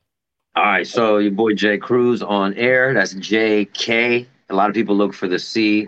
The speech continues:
There's no C. It's J K. Thank you very much. Right there, you see it. J K R U Z on air. Uh,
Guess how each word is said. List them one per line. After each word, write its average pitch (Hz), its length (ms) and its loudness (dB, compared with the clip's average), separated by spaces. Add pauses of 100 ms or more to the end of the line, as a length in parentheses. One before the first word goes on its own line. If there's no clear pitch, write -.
There's 90 180 -8
no 92 140 -4
C. 92 280 0
It's 87 160 -2
J 92 300 -2
K. 95 240 -2
Thank 90 240 -6
you 87 80 -2
very 87 120 -4
much. 101 220 -6
Right 87 180 -6
there, 92 120 -4
you 87 80 -6
see 95 180 -4
it. 95 160 -4
J 87 240 0
K 110 320 -2
R 110 220 2
U 107 200 2
Z 104 200 4
on 92 240 0
air. 120 400 2 (500)
Uh, 85 380 2